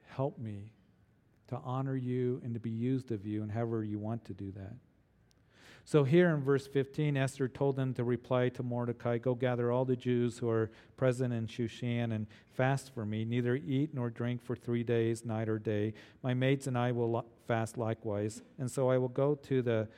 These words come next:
to the king, which is against the law, and if I perish, I perish." So Mordecai went his way and did according to all that Esther commanded him. So she says,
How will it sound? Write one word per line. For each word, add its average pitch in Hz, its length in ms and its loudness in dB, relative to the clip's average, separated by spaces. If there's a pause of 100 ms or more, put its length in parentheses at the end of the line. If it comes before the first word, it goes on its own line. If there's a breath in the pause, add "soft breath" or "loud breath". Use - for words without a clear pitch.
(280 loud breath)
to 123 380 2
the 123 100 4
king, 113 320 -2
which 113 220 -2
is 117 120 -2
against 127 520 -2
the 143 100 4
law, 123 680 4
and 113 320 -2
if 120 220 -2
I 117 120 2
perish, 120 540 0
I 113 140 -2
perish." 104 640 -8 (560 soft breath)
So 127 160 -2
Mordecai 123 560 2
went 120 260 -2
his 123 240 -4
way 110 300 0
and 110 100 -2
did 113 140 2
according 120 480 0
to 117 180 -4
all 123 360 2
that 120 260 0
Esther 107 440 -2
commanded 104 580 -6
him. 104 340 -8 (1200 soft breath)
So 127 600 4 (680)
she - 240 0
says, 131 500 2